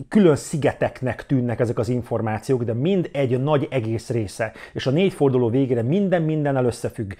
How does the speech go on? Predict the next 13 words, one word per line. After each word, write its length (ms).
Fantasztikus 600
fejlődésben 760
lehet 180
részed, 400
és 200
ez 300
egy 140
játék 360
tervezői 640
és 120
egy 100
fejlesztői 520
mestermű. 500